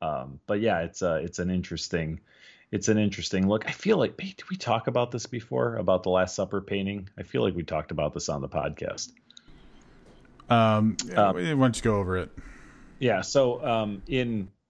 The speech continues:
Speaker 1: in my, in my childhood home, um, there was actually a painting of the Last Supper that hung in the living room. It was in the living room. And even as a little kid, I always thought that it was a little odd um, that, that the one disciple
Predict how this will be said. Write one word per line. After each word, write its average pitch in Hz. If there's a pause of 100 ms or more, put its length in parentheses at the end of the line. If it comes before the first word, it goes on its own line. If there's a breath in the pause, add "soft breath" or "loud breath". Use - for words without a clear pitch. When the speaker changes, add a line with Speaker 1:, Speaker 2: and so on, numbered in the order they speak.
(420)
Speaker 1:
in 151
my, 131
in 120
my 113
childhood 135
home, 80 (240)
um, 92
there 107
was 104
actually 98 (140)
a -
painting 98
of 78
the 82
Last 82
Supper 78
that 78
hung 92
in 101
the 95
living 107
room. 254 (500)
It 160
was 110
in 92
the 85
living 76
room. 65 (840 loud breath)
And 151
even 202
as 151
a 139
little 127
kid, 151
I 90
always 98
thought 98
that 98
it 92
was 90
a 87
little 90
odd 82 (800 soft breath)
um, 90
that, 95
that 98
the 101
one 120
disciple 87